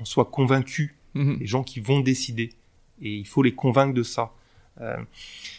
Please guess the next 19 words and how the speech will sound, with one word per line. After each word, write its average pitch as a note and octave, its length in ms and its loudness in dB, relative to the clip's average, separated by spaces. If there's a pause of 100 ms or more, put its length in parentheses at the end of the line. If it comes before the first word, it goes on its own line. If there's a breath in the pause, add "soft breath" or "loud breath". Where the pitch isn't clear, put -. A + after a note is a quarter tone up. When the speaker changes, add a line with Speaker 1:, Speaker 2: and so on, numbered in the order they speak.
(140)
Speaker 1:
et G#2+ 200 -4
c'est, - 200 -6
c'est - 160 -12
peut-être C#3+ 260 2
ce - 60 -10
qui - 120 -4
nous A2+ 120 2
a A2+ 80 4
manqué, A#2 640 0
ce - 100 -14
qui - 100 -6
nous G#2+ 120 -4
a A2 40 0
manqué A2 260 -6
à G#2 40 -2
l'époque C#3 400 -2
et A2+ 60 -2
qu'on G#2+ 180 -6
a G2+ 60 2